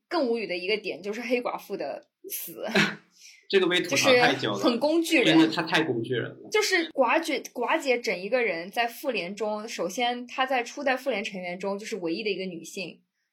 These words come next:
Speaker 1: 然后呢，一开始上来的时候，很多人可能就把她当 sex sym-，symbol，嗯，但其实这个角色漫画里面会讲得更细一点，就是大家会觉得她很 sexy，但其实上她的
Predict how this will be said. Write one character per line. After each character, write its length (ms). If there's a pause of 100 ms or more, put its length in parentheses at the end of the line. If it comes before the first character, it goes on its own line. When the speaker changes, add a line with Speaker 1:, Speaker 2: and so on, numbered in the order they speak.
(160)
Speaker 1:
然 140
后 140
呢， 160
一 80
开 200
始 100
上 200
来 120
的 80
时 80
候， 60
很 100
多 100
人 100
可 100
能 80
就 100
把 120
她 80
当 260
sex 340 (260)
sym-，symbol， 840 (640)
嗯， 380
但 160
其 240
实 160
这 100
个 120
角 220
色 200
漫 240
画 140
里 80
面 200
会 300
讲 260
得 160
更 260
细 340
一 40
点， 220
就 100
是 360 (380)
大 120
家 60
会 100
觉 100
得 60
她 80
很 100
sexy， 480
但 140
其 260
实 220
上 440
她 280
的 400